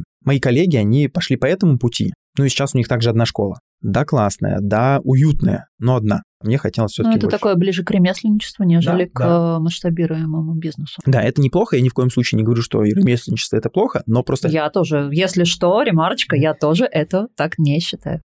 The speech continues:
Speaker 1: Синхронизировались. Мой запрос был на то, чтобы сделать что-то чуть больше, применить те инструменты, которые, как бы, я как минимум видел в Ситибанке. Проведение собраний, это план-факт, тренинги, да, которые там постоянно были. И это было бы, наверное,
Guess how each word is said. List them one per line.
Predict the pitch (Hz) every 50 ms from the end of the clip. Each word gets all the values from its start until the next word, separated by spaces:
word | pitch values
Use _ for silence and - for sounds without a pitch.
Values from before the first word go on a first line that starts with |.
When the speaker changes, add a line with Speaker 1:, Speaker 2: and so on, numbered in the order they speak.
| _
Speaker 1:
Синхронизировались. | - - - 113 113 - 120 123 123 131 107 107 104 98 - - _ _ _ -
Мой | 139 139 147 143
запрос | 117 117 - 127 131 113 107
был | 113 117 110 101 101
на | 98 101 101
то, | - 113 101
чтобы | - - 101 98 98 - - _ _
сделать | 107 113 113 104 101 -
что-то | - - 117 - 98
чуть | - - 110
больше, | 123 165 240 - - - - - _ _ _
применить | - 113 110 117 120 117 113 -
те | - 113
инструменты, | 107 - - 107 110 110 104 98 98 92
которые, | - 95 - 107 101 101 -
как | - - - -
бы, | - 101
я | 101 101 -
как | - - 113 -
минимум | - 117 110 107 104 104
видел | 113 110 104
в | 98
Ситибанке. | - - - 170 175 160 220 220 - - - - _ _ _
Проведение | - - 98 113 135 139 131
собраний, | - 139 123 113 113 101 92 98 110 - 101
это | - - 101
план-факт, | - - 117 113 127 120 - - 110 101 - - _ _
тренинги, | - 127 135 120 110 101 95 92 98
да, | 92 101 104 107 107 110 107 104 95 92 -
которые | - - - - 101 104 98
там | - 95 -
постоянно | - - - 104 98 101 104 101
были. | 107 107 104 101 95 - _ -
И | -
это | 127 139 135 143
было | 127 131 127
бы, | 120 120
наверное, | 120 117 117 120 110 101